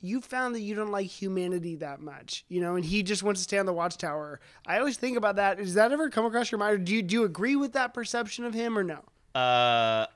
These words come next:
Speaker 2: I don't remember that part.
Speaker 1: Okay,
Speaker 2: <laughs> So,
Speaker 1: well,
Speaker 2: so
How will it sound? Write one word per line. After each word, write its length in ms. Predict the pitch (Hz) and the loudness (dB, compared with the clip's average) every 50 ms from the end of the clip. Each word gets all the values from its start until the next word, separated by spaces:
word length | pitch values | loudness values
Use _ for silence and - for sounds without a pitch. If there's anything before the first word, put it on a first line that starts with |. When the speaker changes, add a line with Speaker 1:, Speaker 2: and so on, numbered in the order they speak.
| - | -6
Speaker 2:
I 120 | 107 107 107 | -4 -4 -2
don't 260 | 98 123 143 156 156 | -2 -4 -4 -4 -4
remember 380 | 135 110 104 104 120 143 151 156 | -6 -6 -6 -6 -4 -2 -2 0
that 200 | 156 165 156 - | 0 -2 -2 -2
part. 340 | - 165 180 202 202 - - | -4 -4 -4 -4 -6 -6 -4
Speaker 1:
Okay, 200 | 202 208 214 190 | -2 0 0 0
Speaker 2:
<laughs> 20 | 185 | 2
So, 240 | 165 156 - 185 - 180 185 - - - - - - - - - - | 2 2 4 2 2 0 0 0 -2 -4 -6 -8 -10 -12 -10 -4 0
Speaker 1:
well, 140 | 233 233 190 | 2 2 4
Speaker 2:
so 60 | 196 | 6